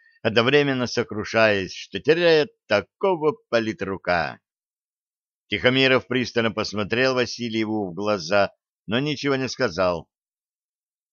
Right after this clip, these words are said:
Обратно шли быстро, стараясь как можно быстрее преодолеть поле, на котором еще лежали убитые в утренней атаке красноармейцы.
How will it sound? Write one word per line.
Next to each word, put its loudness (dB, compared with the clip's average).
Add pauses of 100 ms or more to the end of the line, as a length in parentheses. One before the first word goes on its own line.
(100)
Обратно 4
шли -4
быстро, 0 (220)
стараясь 4
как 0
можно 0
быстрее 0
преодолеть -2
поле, -2 (260)
на 0
котором 4
еще -4
лежали 0
убитые -4 (240)
в -6
утренней 0
атаке 0
красноармейцы. -4